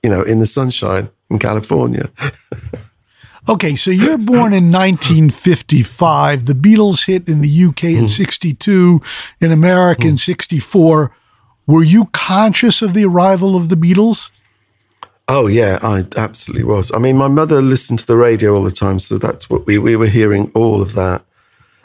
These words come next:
Speaker 1: um, you know, coming through the radio. And the Beatles were, uh, huge in our family and in my life.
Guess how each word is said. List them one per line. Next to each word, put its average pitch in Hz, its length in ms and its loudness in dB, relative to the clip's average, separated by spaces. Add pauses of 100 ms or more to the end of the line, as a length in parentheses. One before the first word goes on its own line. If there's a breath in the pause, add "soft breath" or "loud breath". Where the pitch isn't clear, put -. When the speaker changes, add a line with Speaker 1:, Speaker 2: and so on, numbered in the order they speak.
(120)
Speaker 1:
um, 98 580 -2 (440)
you 110 100 0
know, 101 120 0
coming 101 260 -2
through 101 160 -6
the 101 100 0
radio. 101 480 -2
And 95 420 -2 (580)
the 101 80 -6
Beatles 117 580 -4
were, 95 360 0 (560)
uh, - 260 -10 (460)
huge 90 840 -4 (200)
in 107 120 -2
our 98 160 0
family 92 680 -2 (480)
and 98 120 0
in 101 120 2
my 104 220 0
life. 95 460 -4